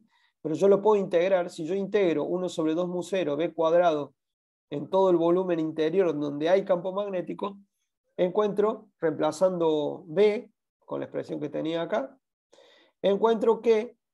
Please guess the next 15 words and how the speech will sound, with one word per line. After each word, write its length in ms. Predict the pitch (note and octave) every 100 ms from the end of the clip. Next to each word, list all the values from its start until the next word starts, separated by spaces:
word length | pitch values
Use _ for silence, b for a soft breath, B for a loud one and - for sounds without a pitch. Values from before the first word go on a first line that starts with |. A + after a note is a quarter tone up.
| _ _ _ _ _ _
eh, 760 | F3 F3 E3 D#3+ D#3 D3+ D3+ C#3 _ _ _ _ _ _ _
el 140 | A3 A#3
resultado 560 | A3 A3 G#3 A#3+ A3
es 100 | G3+
mu 160 | G3+ C4
cero 300 | A#3+ A3+ G3+
sobre 300 | - D#3 D#3
cuatro 360 | G#3+ G#3 A#3 A3
pi, 320 | F#3 G#3+ - -
N 240 | F#3 F#3+
cuadrado 520 | E3+ D#3+ E3 E3+ E3
H, 480 | D#3+ E3 F3+ E3 -
H 520 | D#3+ E3+ - F#3+ - _
I 240 | F#3 F#3+ -
cuadrado 680 | - D#3+ D#3 E3 E3+ F#3+ -